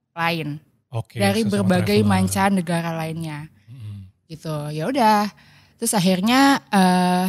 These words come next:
Speaker 1: ternyata yang tadinya gue pikir tuh, aduh solo traveling nanti gue sendirian, aduh kesepian gak ya, ngapain ya nanti ya gabut apa gimana gitu. Ternyata waktu gue solo traveling ketemu banyak orang which is stranger ya. Mereka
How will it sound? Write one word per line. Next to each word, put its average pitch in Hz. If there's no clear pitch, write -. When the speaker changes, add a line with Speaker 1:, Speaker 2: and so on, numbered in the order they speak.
Speaker 1:
ternyata 311
yang 226
tadinya 226
gue 240
pikir 208
tuh, 320
aduh 214
solo 180
traveling 233
nanti 202
gue 220
sendirian, 226
aduh 202
kesepian 214
gak 214
ya, 226
ngapain 220
ya 220
nanti 214
ya 240
gabut 185
apa 196
gimana 208
gitu. 214
Ternyata 196
waktu 285
gue 185
solo 185
traveling 185
ketemu 240
banyak 185
orang 208
which 240
is 247
stranger 196
ya. 143
Mereka 233